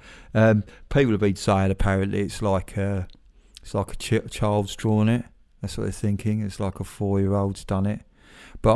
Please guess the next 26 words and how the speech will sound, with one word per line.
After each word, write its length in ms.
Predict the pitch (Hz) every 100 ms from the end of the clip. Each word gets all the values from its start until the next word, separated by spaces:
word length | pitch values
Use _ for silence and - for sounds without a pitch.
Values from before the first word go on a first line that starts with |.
| 120
I, 280 | - - 135
I 40 |
like 440 | 131 139 143 -
it 180 | 101 -
'cause 200 | - 101
I 100 | 117
think 260 | 110 123 107
it's 200 | 107 -
gonna 160 | 104 101
get 180 | 104 -
people 280 | 104 101
talking. 540 | 98 113 113 - 95 92 - - - -
And 120 | 113 101
I 40 |
think 320 | - 110 104
it's 120 | 110 -
people 240 | 120 110
gonna 120 | 104 101
look 120 | 98
at 40 |
that 60 | 95
and 80 | 95
go, 120 | 92
"What 440 | 104 151 196 107
the 100 | 92
hell?" 400 | 92 120 147 151